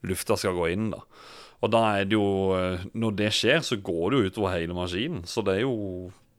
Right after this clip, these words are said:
ja. Eh, og det er det som får meg til å tenke på at den, eh, jeg opplevde jo aldri dette her med min arcade, og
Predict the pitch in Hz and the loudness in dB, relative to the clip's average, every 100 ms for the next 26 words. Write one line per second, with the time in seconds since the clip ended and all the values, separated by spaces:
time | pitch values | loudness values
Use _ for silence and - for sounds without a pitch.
0 | _ 98 123 - _ - 104 101 95 85 | _ -2 -2 -10 _ -6 -2 0 0 -2
1 | 98 113 139 131 120 113 110 110 101 95 | 0 4 4 4 0 0 0 0 0 -4
2 | - 101 98 104 _ _ - 92 95 98 | -2 -4 -4 -12 _ _ -16 -10 -2 -2
3 | 98 90 - _ _ _ _ _ - 82 | -2 -6 -10 _ _ _ _ _ -12 -10
4 | 69 - 117 117 123 120 95 90 82 90 | -8 -4 0 0 0 0 2 2 0 -2
5 | 85 87 87 85 82 80 85 82 85 - | -4 -4 -4 -4 -4 -4 -4 -6 -8 -10
6 | _ _ - 92 101 104 90 _ _ - | _ _ -6 -2 0 0 -4 _ _ -8
7 | 87 90 85 90 87 | -4 -4 -2 -2 -4